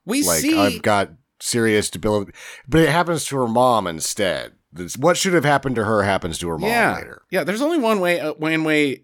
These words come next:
Speaker 1: to the sweet release of death in this movie, and it ain't by getting injured. Wolverine would have got up from that fall. You should have got up from that fall. You've got Wolverine's healing factor. That's it.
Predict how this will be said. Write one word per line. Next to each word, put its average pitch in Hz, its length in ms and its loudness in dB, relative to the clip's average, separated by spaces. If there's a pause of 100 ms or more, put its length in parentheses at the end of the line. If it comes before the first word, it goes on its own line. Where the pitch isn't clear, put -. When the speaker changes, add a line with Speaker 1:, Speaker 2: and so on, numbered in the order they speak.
(140)
Speaker 1:
to 127 440 2
the 120 320 -2
sweet 143 420 -2
release 123 360 -4
of 98 100 -8
death 101 280 0
in 90 100 -8
this 85 180 -10
movie, 85 400 -6 (240)
and 120 180 0
it 127 120 2
ain't 143 340 -2
by 120 220 2
getting 110 320 -2
injured. 98 400 -2 (280)
Wolverine 156 760 0 (100)
would 147 180 0
have 143 60 0
got 139 200 2
up 131 160 -2
from 127 120 -6
that 120 180 2
fall. 110 460 0 (260)
You 190 240 2
should 165 220 2
have 123 60 0
got 123 180 2
up 101 120 -2
from 107 140 -6
that 98 200 0
fall. 90 360 -2
You've 120 180 -4
got 139 220 2
Wolverine's 127 440 0
healing 117 240 0
factor. 98 600 0
That's 113 240 0
it. 92 220 -8